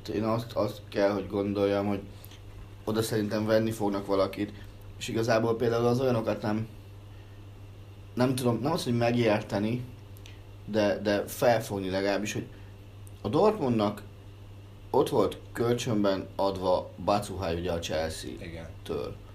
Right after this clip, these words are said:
Speaker 1: És azért az a srác Dortmundba rúgott egy, két, három, négy, öt gólt.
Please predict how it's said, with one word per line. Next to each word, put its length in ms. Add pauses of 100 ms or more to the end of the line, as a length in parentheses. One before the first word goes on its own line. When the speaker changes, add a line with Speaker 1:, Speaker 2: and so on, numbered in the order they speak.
(680)
Speaker 1:
És 460 (360)
azért 300
az 120
a 160 (220)
srác 600 (680)
Dortmundba 520
rúgott 380 (260)
egy, 220
két, 220
három, 320
négy, 240
öt 160
gólt. 300